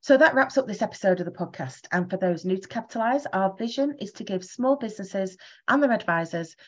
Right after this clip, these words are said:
transparency and control over business finance. So every small business can identify the risks they might face, explore from a credit perspective, and choose the right funding that best fits their business.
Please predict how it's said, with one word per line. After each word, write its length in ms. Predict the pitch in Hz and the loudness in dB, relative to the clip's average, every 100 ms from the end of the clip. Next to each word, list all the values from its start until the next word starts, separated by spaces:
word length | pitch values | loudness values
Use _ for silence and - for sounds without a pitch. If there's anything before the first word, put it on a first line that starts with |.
| _ | _
transparency 640 | - 196 - 208 208 190 - | -6 -6 -2 0 0 -2 -6
and 120 | 180 | -6
control 520 | 180 180 - 175 165 | -6 -6 -4 -2 -2
over 160 | - 160 | -4 -4
business 360 | 160 160 156 - | -6 -8 -10 -6
finance. 520 | 156 147 143 139 - - - _ | -4 -4 -6 -10 -14 -20 -20 _
So 240 | - 202 - | -2 0 4
every 180 | 302 339 | 4 2
small 240 | - 202 | 0 0
business 380 | 175 160 175 156 | 0 -4 -6 -8
can 180 | - 175 | -6 -4
identify 540 | 175 170 165 - 165 | -4 -4 -8 -6 -6
the 120 | 165 | -4
risks 220 | 170 170 - | -6 -8 -6
they 140 | 156 | -6
might 260 | 156 131 - | -4 -6 -2
face, 340 | 208 262 - _ - _ | 0 -2 -6 _ -20 _
explore 500 | - - - 240 254 | -12 -12 -6 -2 -2
from 200 | 247 196 | -2 -4
a 60 | 180 | -4
credit 380 | - 175 156 | -2 -4 -4
perspective, 680 | - - - 220 - 220 214 - - _ | -12 -8 -4 -4 -4 -10 -10 -14 -20 _
and 120 | - 185 | -4 -4
choose 320 | - 202 185 | -4 -4 -2
the 100 | 185 | 0
right 220 | 170 - | 0 0
funding 360 | 165 156 151 156 | -6 -8 -8 -10
that 160 | - | -6
best 280 | 147 131 - | -6 -6 -8
fits 180 | - - | -12 -10
their 160 | - 143 | -8 -8
business. 480 | 147 139 123 - | -8 -8 -10 -12